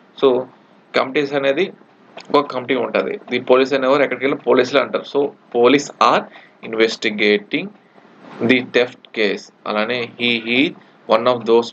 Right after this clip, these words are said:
boys who has never told a lie.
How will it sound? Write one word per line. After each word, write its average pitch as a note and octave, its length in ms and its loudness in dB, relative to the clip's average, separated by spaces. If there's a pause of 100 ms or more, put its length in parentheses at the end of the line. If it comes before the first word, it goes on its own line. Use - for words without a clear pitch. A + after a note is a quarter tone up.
(120)
boys A2+ 500 6 (1600)
who C3+ 160 6 (320)
has A2+ 340 4 (2250)
never A#2+ 400 2 (1800)
told B2+ 420 4
a A#2 40 6 (120)
lie. G#2 180 2